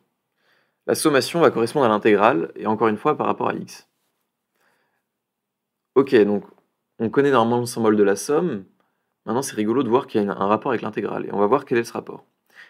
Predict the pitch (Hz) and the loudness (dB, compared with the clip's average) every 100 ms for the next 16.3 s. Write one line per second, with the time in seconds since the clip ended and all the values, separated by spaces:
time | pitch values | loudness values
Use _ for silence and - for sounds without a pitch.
0 | - 110 120 - 120 151 - 117 107 123 | -2 4 4 4 2 2 2 0 0 2
1 | 139 107 - 120 - 143 139 139 123 135 | 0 -2 -4 -4 -4 -6 -4 -2 -2 -6
2 | 131 - - 101 113 143 120 110 107 - | -10 -16 -10 -6 -4 -4 -6 -10 -10 -12
3 | - - - _ _ _ _ _ _ - | -14 -16 -20 _ _ _ _ _ _ 2
4 | 107 131 139 127 123 120 117 113 107 - | 6 6 6 2 0 -2 -2 -2 -2 -4
5 | 135 - - 101 110 117 113 101 101 107 | -6 -6 -2 0 0 0 0 0 -2 0
6 | 104 113 143 110 104 98 139 - _ _ | 0 2 4 4 4 -2 -8 -14 _ _
7 | - 101 95 147 139 110 110 104 101 - | -2 0 2 2 2 2 0 0 -2 -4
8 | 123 143 117 135 - - 117 - - - | -6 -4 -6 -6 -8 -4 -4 -6 -12 -12
9 | - - _ _ _ _ _ _ _ _ | -14 -20 _ _ _ _ _ _ _ _
10 | _ _ _ _ _ _ _ _ _ _ | _ _ _ _ _ _ _ _ _ _
11 | _ _ _ _ _ - 113 - - 240 | _ _ _ _ _ 0 0 0 0 0
12 | - - 180 226 - _ _ _ - 117 | 0 4 4 4 -6 _ _ _ -8 -6
13 | 117 160 139 139 - 104 95 - 170 - | -4 -6 -6 -8 -8 -10 -10 -8 -8 -6
14 | 135 180 - 104 - 110 117 - 156 - | -4 -4 -4 -6 -6 -4 -6 -6 -8 -4
15 | 120 120 120 127 160 110 113 131 117 120 | -4 0 0 0 -2 -4 -6 -10 -8 -8
16 | - - - | -10 -14 -16